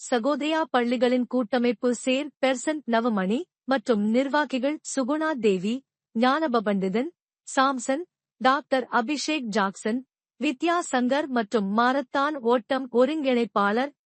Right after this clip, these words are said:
சந்திரன், கருணாம்பிகேஸ்வரி, பிரேமா ஷெர்லின் உட்பட கோயமுத்தூர் சகோதயா காம்ப்ளக்ஸ் நிர்வாகிகள், உறுப்பினர்கள்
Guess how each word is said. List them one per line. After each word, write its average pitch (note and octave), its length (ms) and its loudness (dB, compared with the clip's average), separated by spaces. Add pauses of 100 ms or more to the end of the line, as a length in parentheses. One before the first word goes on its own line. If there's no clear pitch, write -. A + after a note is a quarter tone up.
(240)
சந்திரன், C#4 540 0 (340)
கருணாம்பிகேஸ்வரி, C4+ 1040 0 (440)
பிரேமா F4+ 380 0
ஷெர்லின் D4+ 520 -2
உட்பட B3+ 480 0 (160)
கோயமுத்தூர் C#4+ 720 0 (160)
சகோதயா C4 600 0 (200)
காம்ப்ளக்ஸ் B3+ 520 -2
நிர்வாகிகள், A#3+ 680 0 (280)
உறுப்பினர்கள் D4 720 0